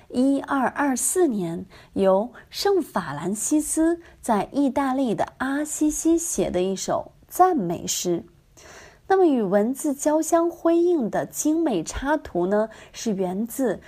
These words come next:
剪纸艺术家帕梅拉·道尔顿之手。这本书可以让孩子们感受到民间剪纸艺术与赞美诗的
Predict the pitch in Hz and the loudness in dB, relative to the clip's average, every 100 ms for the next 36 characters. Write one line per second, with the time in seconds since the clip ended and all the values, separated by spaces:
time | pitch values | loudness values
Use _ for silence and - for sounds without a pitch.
0 | - - - 202 214 294 370 - 196 - | -20 -6 0 2 2 0 -2 -2 -2 0
1 | 214 196 185 180 208 208 233 - - _ | -2 -2 -4 -4 -2 -4 -6 -16 -20 _
2 | _ - 320 247 214 254 285 302 302 339 | _ -2 0 2 0 0 -4 -6 -4 2
3 | 320 - - 349 370 208 170 - - - | 2 2 2 4 4 2 -4 -4 -8 -10
4 | _ _ _ _ - - - - - 427 | _ _ _ _ -20 -20 -20 -6 0 2
5 | 392 196 175 - 208 208 220 - - - | 2 0 0 -2 -2 -2 -4 -16 -10 -2
6 | 226 226 233 214 - 170 190 196 190 180 | 0 0 0 -2 -4 -2 0 -2 0 -4
7 | 85 190 - 320 254 185 175 - - - | -4 -6 -2 0 0 -4 -6 -14 -12 -2
8 | 214 226 285 302 - 339 349 - 196 185 | 0 2 0 -2 2 2 2 0 0 0
9 | 254 - 254 - 320 311 208 - 185 - | -2 -4 -4 0 2 4 2 -2 -2 -4
10 | - - 185 175 - - 359 359 220 - | -10 -8 -2 0 -2 -2 0 2 -2 -4
11 | 185 - 185 165 - | -4 -2 0 0 -2